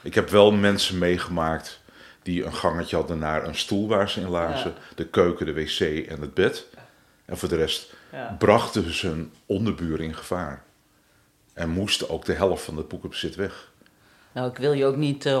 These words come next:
Speaker 2: hospitaliseren, <laughs> hoor, bij deze als, eh,
Speaker 1: Het is,
Speaker 2: verzamelaar.
Speaker 1: het is veel, het is heel veel. Ja, maar ik, ik, heb je dat dan allemaal gelezen?
Speaker 2: Dat
Speaker 1: Nee,
Speaker 2: is een
Speaker 1: dat
Speaker 2: vraag.
Speaker 1: heb ik niet.
Speaker 2: Nee.
Speaker 1: Nee, ik koop veel boeken, ik verzamel ook echt, eh,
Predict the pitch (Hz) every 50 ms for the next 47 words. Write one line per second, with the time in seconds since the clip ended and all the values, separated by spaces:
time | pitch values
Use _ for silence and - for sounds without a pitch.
0 | 120 123 143 151 147 - 170 - - 208 202 202 190 233 226 - - - 220 233
1 | 202 190 180 196 214 190 180 196 233 - - 233 240 247 196 190 233 226 214 220
2 | 208 170 165 - 165 - - - - - 208 214 220 220 - 254 269 311 320 -
3 | - - 233 - - - 240 220 220 220 190 220 294 302 226 175 214 247 - 170
4 | 208 - - - 151 147 - - 220 - - - 92 208 202 87 73 - - -
5 | 67 67 65 64 - - _ _ _ _ 78 76 69 64 - - 78 90 104 101
6 | - 131 120 113 117 - - - - - - - - - - 120 101 98 - 104
7 | 76 85 92 90 87 - - 90 85 87 92 95 92 - - 71 - - - _
8 | _ _ _ _ _ _ _ _ _ _ _ _ _ _ _ - 160 160 147 165
9 | - 170 170 - - - 151 151 139 131 135 - 113 92 - - - - - 151
10 | 147 127 120 92 85 78 78 82 - - 101 95 98 - - - 95 82 80 82
11 | - 101 98 - 143 139 131 - - - - - - - - - - - 78 85
12 | 104 113 101 98 - - - 101 - - - -